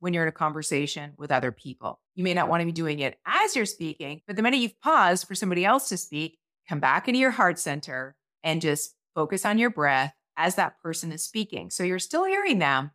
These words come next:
but you're also paying attention to the fact that you're breathing in and out of your heart center at a slower rate. And I've gotta tell you,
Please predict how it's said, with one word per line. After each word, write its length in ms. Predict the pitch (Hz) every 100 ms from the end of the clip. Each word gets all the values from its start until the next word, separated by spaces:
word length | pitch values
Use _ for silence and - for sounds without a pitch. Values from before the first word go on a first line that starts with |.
| _
but 120 | 208 190
you're 180 | 202 -
also 340 | 196 233 196
paying 260 | 170 165 151
attention 600 | 143 196 190 - 139 135 131
to 80 | 143
the 80 |
fact 400 | 151 156 143 147 -
that 380 | 135 131 131 - _ -
you're 260 | 160 147
breathing 340 | 147 170 160 151
in 100 | 147
and 140 | 143
out 140 | 131
of 80 | 131
your 80 | 135
heart 260 | - 226 220
center 600 | 143 143 131 127 127 -
at 120 | 151
a 40 | 147
slower 420 | - 143 135 127
rate. 340 | 135 64 120 _ _ _
And 120 | 175
I've 40 | 185
gotta 200 | 214 202
tell 240 | 233 180
you, 180 | 143